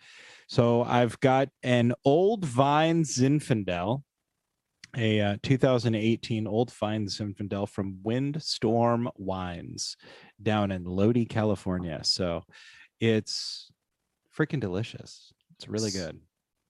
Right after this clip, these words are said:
Speaker 2: Uh, I think Cosworth was asking, "When are we gonna have a wine Wednesday?"
Speaker 1: Mm.
Speaker 2: And it's like, you know what? We need to do a wine Wednesday one of these days.
Speaker 1: I'm here. I'm here
Speaker 2: Uh,
Speaker 1: for it.
Speaker 2: yeah, I, I said whenever I feel like drinking a whole bottle of wine in two days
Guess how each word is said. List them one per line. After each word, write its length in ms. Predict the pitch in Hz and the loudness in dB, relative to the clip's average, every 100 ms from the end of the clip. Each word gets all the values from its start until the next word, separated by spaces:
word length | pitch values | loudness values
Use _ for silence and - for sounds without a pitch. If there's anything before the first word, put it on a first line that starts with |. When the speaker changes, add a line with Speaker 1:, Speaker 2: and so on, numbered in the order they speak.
| _ _ _ _ _ _ _ _ _ _ _ - | _ _ _ _ _ _ _ _ _ _ _ 2
Speaker 2:
Uh, 460 | 143 160 165 165 165 - | 6 6 6 4 0 -4
I 80 | - | -2
think 220 | 226 - | -2 -2
Cosworth 420 | 190 233 165 147 | 0 0 0 -2
was 160 | 143 143 | -2 -2
asking, 460 | 139 - 151 135 | -2 -4 -6 -4
"When 120 | 143 | -2
are 40 | 165 | 0
we 100 | 175 | 0
gonna 160 | 175 | 0
have 160 | 156 165 | 0 -2
a 80 | 160 | 0
wine 380 | 139 143 156 143 | -2 -2 -2 -2
Wednesday?" 540 | 151 156 120 110 101 _ _ _ _ - | -4 -4 -6 -10 -12 _ _ _ _ -6
Speaker 1:
Mm. 100 | 165 | -4
Speaker 2:
And 200 | 131 127 | -4 -6
it's 120 | 123 | -8
like, 160 | 139 135 _ | -8 -8 _
you 80 | 196 | 0
know 100 | 302 | 4
what? 240 | 330 294 302 - _ | 4 4 0 -12 _
We 120 | 240 | -6
need 140 | 285 269 | -4 -4
to 80 | 240 | 0
do 140 | 240 | 2
a 40 | |
wine 220 | 220 214 214 | 2 0 -4
Wednesday 300 | 208 165 139 | -4 -2 -4
one 140 | 127 | -4
of 60 | 117 | -8
these 160 | 110 | -10
days. 260 | 104 98 - _ _ - | -10 -12 -16 _ _ -4
Speaker 1:
I'm 80 | |
here. 320 | 113 139 120 - - | 0 2 0 -4 -8
I'm 280 | 131 135 135 | -2 2 2
here 0 | |
Speaker 2:
Uh, 20 | 131 | 2
Speaker 1:
for 140 | 98 | 0
it. 120 | 95 _ _ | -2 _ _
Speaker 2:
yeah, 160 | - 170 | -2 2
I, 180 | 170 175 | 4 2
I 120 | 175 185 | 4 2
said 240 | - 175 | 2 0
whenever 320 | 151 160 160 | 2 2 4
I 40 | 156 | 2
feel 180 | 165 156 | 2 0
like 140 | 143 | 0
drinking 280 | 156 151 160 | -2 -4 -4
a 40 | |
whole 200 | 131 160 | -2 -2
bottle 300 | 143 143 135 | 0 0 0
of 60 | 120 | -4
wine 280 | 123 131 123 | -4 -4 -6
in 160 | 113 | -8
two 160 | 101 120 | -10 -10
days 420 | 107 - - - | -10 -12 -12 -12